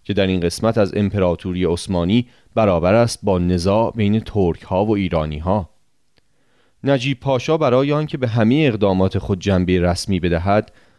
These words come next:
و برای اینکه این امر را از مسئله تعقیب و آزار مذهبی صرف جدا کند، علمای طراز اول را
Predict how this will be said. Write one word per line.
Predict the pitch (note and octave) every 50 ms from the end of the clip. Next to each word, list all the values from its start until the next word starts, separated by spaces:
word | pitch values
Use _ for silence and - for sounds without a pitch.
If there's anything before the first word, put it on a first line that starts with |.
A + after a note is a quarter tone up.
| _ _ _ _ -
و | A2
برای | G2 A2 G#2 G2+ A#2 B2+ C3+ C3
اینکه | C3+ C3 B2+ - C3+
این | B2+ A#2+ A2 -
امر | - A2+ A#2 B2 C3 C3 A#2
را | A#2 C3 B2+ C3 C3 - - - _ _
از | A2+ A#2 A2 G2+
مسئله | G#2+ G2+ G2 G2 - - - G#2 A2 B2+ C#3+
تعقیب | - - B2 A2+ - - F#2 F#2 A2+ C3 C#3+ C3
و | C3+
آزار | - - G#2 G2+ G2 F#2+ A2 A2+ B2 C3+ C3
مذهبی | A2+ G#2 G2+ G2 - G2+ G#2 G2 F2+ F#2 F#2 F#2
صرف | F2+ - - A#2+ B2 C3 C#3 C3 - -
جدا | - F#2+ E2 E2+ D#2+ D#2+
کند، | - F2 F2 F#2 G2 G#2+ G#2+ - - _ _ _ _ _ _ _ _ _ -
علمای | A2+ A#2 A2 G2+ G2+ G2+ G#2+ B2+ C#3+ C#3+
طراز | - - A2+ G2 F#2 F#2 F2 E2
اول | F#2 F2+ E2+ E2 G2+ A2 A#2
را | A#2+ B2 A#2+ A2+